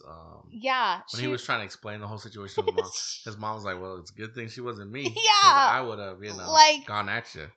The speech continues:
Speaker 2: and she was just like, "You don't really talk to me about anything that's going on, and then when you do, it's
Speaker 1: Yeah.
Speaker 2: lies." It's kinda what I was getting from
Speaker 1: Yeah,
Speaker 2: her.
Speaker 1: truly.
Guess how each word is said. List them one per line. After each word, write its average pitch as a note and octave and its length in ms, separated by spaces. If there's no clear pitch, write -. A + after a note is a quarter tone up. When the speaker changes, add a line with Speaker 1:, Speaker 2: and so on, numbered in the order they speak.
Speaker 2:
and E4+ 180
she F#4 160
was E4+ 100
just F4 140
like, E4+ 180
"You B3 220
don't C#4 440
really A#3+ 340
talk G#3+ 320
to F#3 100
me E3+ 180
about F3 280
anything G3+ 420
that's F#3 220
going F3+ 320
on, F3+ 220
and F3 140
then F#3 200
when F#3 180
you F3+ 120
do, F#3 500
it's F3 180
Speaker 1:
Yeah. C3 240
Speaker 2:
lies." F#3+ 560
It's C#4 160
kinda D4+ 300
what C4 160
I A3+ 160
was G#3 160
getting B2 320
from F2+ 220
Speaker 1:
Yeah, G3+ 100
Speaker 2:
her. B2 260
Speaker 1:
truly. E2 160